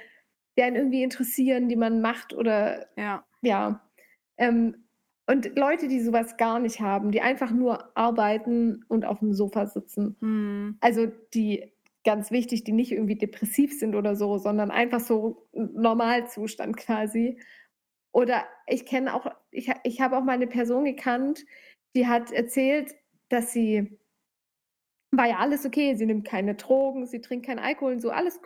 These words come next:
Speaker 1: cool. Dann hat sie irgendwann erzählt, ja, sie trinkt keinen Kaffee. Da dachte ich auch noch, ja gut, dann trinkst halt keinen Kaffee, who cares? Aber als sie dann erzählt hat, dass sie keine Musik hört, dachte ich mir dann so,
Speaker 2: Ja.
Speaker 1: „Hä?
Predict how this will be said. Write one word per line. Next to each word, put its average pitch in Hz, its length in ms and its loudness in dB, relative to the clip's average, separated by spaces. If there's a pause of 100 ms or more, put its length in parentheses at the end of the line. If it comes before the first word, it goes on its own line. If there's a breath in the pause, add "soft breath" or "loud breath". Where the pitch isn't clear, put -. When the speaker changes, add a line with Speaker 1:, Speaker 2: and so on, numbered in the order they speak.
Speaker 1:
cool. 226 300 -4 (360 loud breath)
Dann 247 140 -2
hat 240 140 -2
sie 247 80 -4
irgendwann 262 240 0
erzählt, 247 320 -2
ja, 240 100 2
sie 254 140 -6
trinkt 302 300 -4
keinen 269 200 0
Kaffee. 330 440 0
Da 226 80 0
dachte 254 160 -10
ich - 100 -6
auch - 40 -2
noch, 277 120 -2
ja 269 180 0
gut, 359 340 -2 (180)
dann 247 320 -2
trinkst 294 260 -2
halt 254 140 0
keinen 233 180 0
Kaffee, 233 580 0
who 269 80 -4
cares? 233 640 -2 (320 loud breath)
Aber 262 140 4
als 277 140 0
sie 294 60 -4
dann 277 160 0
erzählt 302 400 0
hat, 277 120 -2
dass 233 100 -2
sie 254 120 -4
keine 269 300 0
Musik 262 460 0
hört, 220 300 0
dachte 233 160 -6
ich - 120 -20
mir 233 100 2
dann 233 100 0
so, 240 120 0
Speaker 2:
Ja. 262 140 4
Speaker 1:
„Hä? 285 120 2